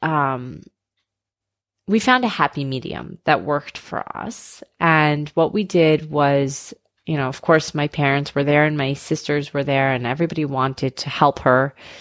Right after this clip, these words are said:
you know, replace this iPod. So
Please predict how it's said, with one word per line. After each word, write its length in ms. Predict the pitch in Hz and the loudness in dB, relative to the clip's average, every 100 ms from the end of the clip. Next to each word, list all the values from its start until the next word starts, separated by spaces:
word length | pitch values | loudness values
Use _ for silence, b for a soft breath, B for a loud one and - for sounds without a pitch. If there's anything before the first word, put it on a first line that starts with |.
| B - | B -6
you 120 | 143 | 0
know, 320 | 139 127 147 - _ _ _ _ _ _ - - | 2 0 -4 -12 _ _ _ _ _ _ -18 -2
replace 600 | 156 151 - 156 151 - | 0 0 2 2 2 -2
this 240 | 143 - | -4 -2
iPod. 540 | - 131 - - - - | -2 -2 -4 -8 -8 -6
So 360 | - 160 147 | 0 0 0